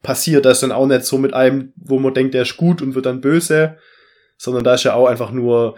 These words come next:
gut, was dann rauskommt am Schluss, äh, der Zweck von dem Spiel ist ja dann auch wieder was, also in, in, in, in, in eine andere Richtung, als man denkt, sag mal so.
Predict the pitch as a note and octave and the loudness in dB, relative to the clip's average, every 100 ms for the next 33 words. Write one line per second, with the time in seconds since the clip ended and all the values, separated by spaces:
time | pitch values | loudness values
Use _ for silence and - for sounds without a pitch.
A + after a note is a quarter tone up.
0 | _ - - C3+ D3 C#3+ C#3 F3+ G3+ G3 | _ -4 -2 4 4 4 4 4 4 0
1 | F#3+ E3 - E3 - - _ _ _ _ | -2 -4 -2 -4 -4 -12 _ _ _ _
2 | _ _ - C3+ C3+ C3+ C3+ C3 - _ | _ _ 0 6 8 8 6 4 -2 _
3 | _ _ _ C#3 C3 - D3+ F#3 - D#3+ | _ _ _ 0 0 0 2 2 2 -2
4 | D3+ C#3 C3+ - D3+ C#3+ C#3 C3+ - C3 | 2 0 -2 -8 -2 2 2 0 -4 -4
5 | B2 B2+ C3 B2+ A#2+ A#2 - - _ _ | -2 -4 -2 -2 -2 -4 -8 -12 _ _
6 | _ _ _ _ _ _ _ _ _ _ | _ _ _ _ _ _ _ _ _ _
7 | _ _ _ _ _ _ _ _ _ - | _ _ _ _ _ _ _ _ _ -6
8 | B2+ A#2+ A#2+ _ C3+ C3 - - - - | -2 -2 -4 _ -8 -8 -8 -20 -16 -6
9 | C3+ C3+ C3+ D3+ D3 C3+ C#3 C#3+ C3+ - | -2 0 -2 -2 0 0 2 0 0 0
10 | C#3+ C#3+ F3+ E3 F3 D#3 C3+ C3+ C#3 E3+ | 0 2 2 2 2 2 -2 -2 2 2
11 | G3+ G3+ - - C#3+ E3+ F3 F3+ | 2 -4 -10 -8 -6 0 0 0